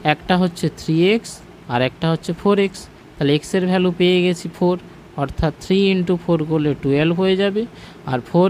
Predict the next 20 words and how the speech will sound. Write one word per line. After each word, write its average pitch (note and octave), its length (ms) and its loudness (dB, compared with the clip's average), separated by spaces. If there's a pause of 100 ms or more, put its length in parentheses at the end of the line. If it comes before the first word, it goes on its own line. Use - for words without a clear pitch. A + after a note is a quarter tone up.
(120)
ইনটু F3 200 0 (100)
ফোর C#3+ 160 0 (120)
করলে D#3 200 -2 (140)
সিক্সটিন C#3 480 -2
হয়ে G#2 220 0
যাবে। D#2+ 180 -6 (400)
তা C#3+ 80 -2 (120)
যদি E3+ 180 4 (100)
জানতে D3+ 360 2
চায় F#3 220 0
সংখ্যা D#3 360 -2
দুটি F3+ 260 -2
কি F3+ 100 -2 (100)
কি, G3+ 100 -6 (500)
তখন C#3+ 220 0 (120)
আমাদের C#3+ 300 0
answer A2+ 440 0
হয়ে C3+ 220 2
যাবে D3+ 180 2 (600)
টুয়েলভ D#3 400 2